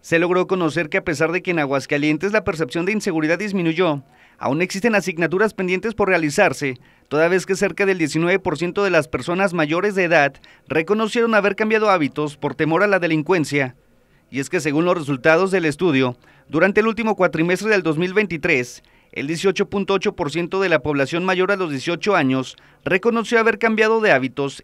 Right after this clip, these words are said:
entre ellos evitar caminar de noche por temor a ser víctima de la delincuencia. Otro dieciocho punto seis por ciento de los encuestados reconoció dejar de llevar cosas de valor por las mismas causas. En un tercer puesto, con el diez por ciento,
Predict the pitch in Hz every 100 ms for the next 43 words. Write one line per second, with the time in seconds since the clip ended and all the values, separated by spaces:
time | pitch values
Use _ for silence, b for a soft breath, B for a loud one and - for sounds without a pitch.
0 | - 156 147 165 175 196 180 147 156 165
1 | 196 180 165 175 190 156 127 135 127 135
2 | 151 160 185 190 196 202 208 214 185 160
3 | 151 143 143 185 143 143 135 127 b b
4 | b b 147 156 180 139 165 160 185 190
5 | 175 180 180 - 190 190 180 202 175 151
6 | 143 151 139 180 156 131 127 b b b
7 | - 180 208 214 196 214 214 208 208 196
8 | 175 190 202 196 208 196 170 139 123 120
9 | 135 139 135 185 185 190 147 131 143 -
10 | - b b b b - 127 151 170 165
11 | 175 165 165 202 196 196 160 160 - 190
12 | 190 156 123 131